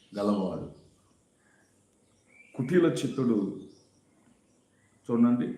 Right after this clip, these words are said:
ఆయనను తిరస్కరించువాడు. కుటిలమైన మనస్సు, కుయుక్తి కలిగి ఉన్న వ్యక్తి ఏం చేస్తాడంటే, దేవుణ్ణి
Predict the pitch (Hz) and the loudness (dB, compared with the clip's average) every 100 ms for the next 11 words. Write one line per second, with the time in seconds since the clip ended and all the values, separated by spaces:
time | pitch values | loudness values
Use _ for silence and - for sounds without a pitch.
0 | - 117 120 127 - - 156 170 - - | 0 4 6 4 0 0 2 2 -2 -2
1 | 147 123 117 113 98 87 - - - - | 2 2 2 -2 -2 -4 -6 -12 -20 -20
2 | _ _ _ _ - - - _ _ _ | _ _ _ _ -20 -20 -20 _ _ _
3 | _ _ - - 120 156 143 131 123 110 | _ _ -16 -6 2 6 6 6 6 4
4 | 104 104 113 - 110 104 - - - - | 4 4 2 -2 -6 -10 -10 -20 -20 -20
5 | - - _ _ _ _ - - - 131 | -20 -20 _ _ _ _ -20 -20 -4 2
6 | 131 - - 117 113 117 - - _ - | 2 0 -2 0 0 -4 -12 -20 _ -4
7 | 110 117 117 113 110 107 - 98 107 110 | 0 2 2 2 2 0 -2 -2 0 -2
8 | 101 - 92 90 98 107 92 - - - | -4 -6 -6 -4 -2 -2 -4 -8 -16 -20
9 | - - - - - - - - - - | -20 -20 -18 -16 -16 -16 -18 -20 -20 -16
10 | - 85 143 170 175 131 113 - - | -8 6 6 8 6 4 4 2 -4